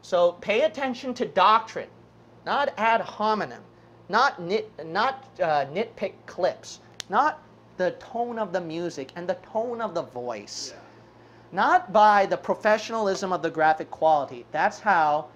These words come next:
Speaker 1: YouTube, you gotta realize this. You gotta ask yourself this serious question. Do you not think, do you honestly not believe there is not a YouTube, not a single YouTube cultist out there.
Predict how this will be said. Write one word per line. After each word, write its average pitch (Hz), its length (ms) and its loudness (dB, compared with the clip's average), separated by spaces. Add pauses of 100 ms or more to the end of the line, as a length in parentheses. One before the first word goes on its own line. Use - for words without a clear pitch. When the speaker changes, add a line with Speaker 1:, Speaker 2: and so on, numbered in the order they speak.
(840)
Speaker 1:
YouTube, 233 680 -4
you 151 100 -12
gotta 185 180 4
realize 208 360 4
this. 139 320 -10 (840)
You 151 80 -12
gotta 208 160 6
ask 240 240 -2
yourself 202 320 0
this 180 100 -6
serious 160 360 -4
question. 135 440 -6
Do 156 100 -12
you 220 200 -6
not 220 320 2
think, 117 320 -10
do 165 80 -10
you 175 120 0
honestly 196 520 -2
not 160 260 -2
believe 147 360 -2 (400)
there 160 200 0
is 160 160 -4
not 175 400 2
a 143 140 -8
YouTube, 190 560 -8 (100)
not 175 200 0
a 156 60 0
single 220 580 2
YouTube 165 540 -12 (120)
cultist - 600 -4
out 120 240 -12
there. 120 180 -18